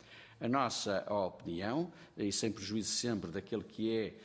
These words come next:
eh, o enquadramento, eh, eh, não do ponto de vista do âmbito, mas do ponto de vista dos pressupostos da Lei sessenta e nove barra dois mil e dezassete,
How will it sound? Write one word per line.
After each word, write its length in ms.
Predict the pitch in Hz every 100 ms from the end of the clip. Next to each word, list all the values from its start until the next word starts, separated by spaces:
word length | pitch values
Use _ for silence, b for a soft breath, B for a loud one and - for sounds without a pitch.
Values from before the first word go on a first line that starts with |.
| B B
eh, 200 | 95 95
o 160 | 113 120
enquadramento, 1120 | 113 - 113 107 110 127 123 104 - 90 73
eh, 40 | 92
eh, 720 | 92 87 95 90 90 92 87
não 260 | 87 101 110
do 80 | 95
ponto 200 | 113 95
de 40 |
vista 340 | 98 120 - 104
do 240 | 101 110
âmbito, 440 | 120 110 92 - 85
mas 140 | 95
do 80 | 85
ponto 180 | 110 92
de 60 |
vista 200 | 104 -
dos 160 | 87 92
pressupostos 840 | - 90 98 - 117 107 - 82
da 100 | 80
Lei 140 | 101 95
sessenta 220 | - 98
e 20 |
nove 160 | 98 80
barra 180 | 80 78
dois 160 | 80
mil 100 | 82
e 20 |
dezassete, 440 | 80 101 - 127